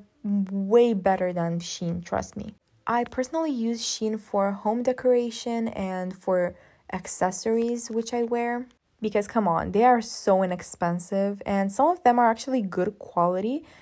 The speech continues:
I have a ring, and people always tell me, "Oh my gosh, this ring is so beautiful." And a person actually told me, "Oh my gosh, this ring looks so expensive." How much it was? And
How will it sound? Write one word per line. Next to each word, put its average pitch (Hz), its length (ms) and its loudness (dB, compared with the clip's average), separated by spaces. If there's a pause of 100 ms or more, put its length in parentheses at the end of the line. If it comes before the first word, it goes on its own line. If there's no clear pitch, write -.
(220)
I 359 280 4
have 330 240 0
a 311 100 4
ring, 185 580 0 (340)
and 220 480 2 (120)
people 294 220 0
always 269 380 2
tell 240 240 -2
me, 226 120 2
"Oh 226 60 -4
my 254 120 -2
gosh, 254 180 0
this - 260 -10
ring 214 160 0
is 226 160 -2
so 208 160 0
beautiful." 208 460 -2
And 202 340 -2 (380)
a 220 40 -2
person 269 340 0
actually 220 360 -2
told 233 220 -2
me, 190 220 -2
"Oh 214 80 0
my 226 120 2
gosh, 202 260 0
this 208 300 -2
ring 196 460 -2 (420)
looks 226 300 0
so - 420 4
expensive." 190 1080 -2 (340)
How 311 140 -2
much 392 240 -2
it 196 100 -2
was? 170 220 0
And - 120 -4